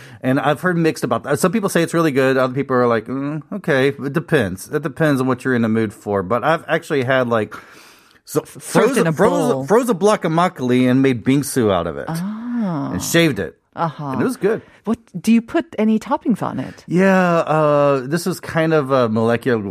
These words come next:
Speaker 1: g-, gastronomy they were doing. So there
Speaker 2: Mm-hmm.
Speaker 1: were toppings that looked like traditional bingsu, but were
Speaker 2: Uh-huh.
Speaker 1: totally different.
Speaker 2: Cool. So instead of pot, what was it then?
Speaker 1: Ah, I'm trying to think. It, it was, it was, uh, kind of like a,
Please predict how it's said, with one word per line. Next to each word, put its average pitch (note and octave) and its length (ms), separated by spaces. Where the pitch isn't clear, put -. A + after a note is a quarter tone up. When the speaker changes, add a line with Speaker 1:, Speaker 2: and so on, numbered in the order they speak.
Speaker 1:
g-, - 120
gastronomy A2+ 540
they C3+ 100
were C#3 160
doing. C#3 300
So A#2 240
there A#2 140
Speaker 2:
Mm-hmm. A2+ 80
Speaker 1:
were G#2+ 100
toppings D#3+ 540
that A2+ 280
looked G2+ 480
like D#3+ 240
traditional D#3+ 460
bingsu, D#3+ 440
but E3 220
were G3 80
Speaker 2:
Uh-huh. B3 80
Speaker 1:
totally B2 320
different. C3+ 480
Speaker 2:
Cool. D#4+ 400
So B3 160
instead G#3+ 240
of G3+ 100
pot, - 300
what F#3 140
was F3+ 180
it F3+ 100
then? F#2+ 220
Speaker 1:
Ah, D#3 320
I'm C#3 60
trying D3+ 180
to C3+ 80
think. C3+ 160
It, D3 140
it D3+ 60
was, C#3 260
it D3 80
was, C#3 220
uh, B2+ 160
kind G3+ 160
of F3 80
like D#3 240
a, A2+ 240